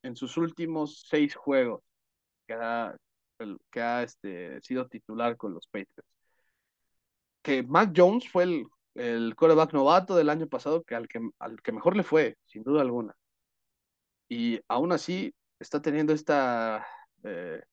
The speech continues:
secuencia de juegos siendo interceptado. Y eso es algo preocupante. También está tratando de hacer cosas que no debería. Eh,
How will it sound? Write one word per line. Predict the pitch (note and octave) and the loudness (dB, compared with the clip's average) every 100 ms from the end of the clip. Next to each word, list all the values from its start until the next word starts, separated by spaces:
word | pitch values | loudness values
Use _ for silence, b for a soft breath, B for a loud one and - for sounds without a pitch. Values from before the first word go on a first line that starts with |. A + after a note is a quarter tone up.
| _ _ _ | _ _ _
secuencia | A#2 - D3+ D3+ C#3+ A2+ | -8 0 2 2 0 -4
de | G#2+ G2+ G2+ - | -4 -8 -10 -2
juegos | B2+ B2+ A#2+ _ - | 2 2 0 _ -8
siendo | A#2+ B2 | -6 -4
interceptado. | A#2 G#2 - F#2+ - F#2 C#2+ | -4 -6 -6 -10 -8 -8 -8
Y | G#2 | -8
eso | B2 C#3 B2+ - _ _ _ _ _ - | -6 -2 -2 -2 _ _ _ _ _ -8
es | C3 C#3+ | -2 2
algo | C3+ C3+ C3 A#2+ - - | 4 4 4 4 0 -6
preocupante. | B2+ A#2+ B2+ F3 F#3+ F#3 E3+ | -8 -4 2 6 6 4 -2
También | B2+ C#3+ C#3 | -2 0 0
está | D3 C#3 | 0 0
tratando | C#3 D3 C#3+ C3 | 2 4 4 4
de | A#2 | 2
hacer | C#3+ B2+ | 0 -4
cosas | - D3 C#3 - | -2 -2 -2 -6
que | A2+ A#2+ | -8 0
no | C#3 | 2
debería. | C3+ A2+ A2 C3+ G3 G#3+ B3 _ _ _ _ _ _ _ _ _ | 4 4 2 2 2 2 0 _ _ _ _ _ _ _ _ _
Eh, | B2 A#2+ A#2 | -8 -6 -6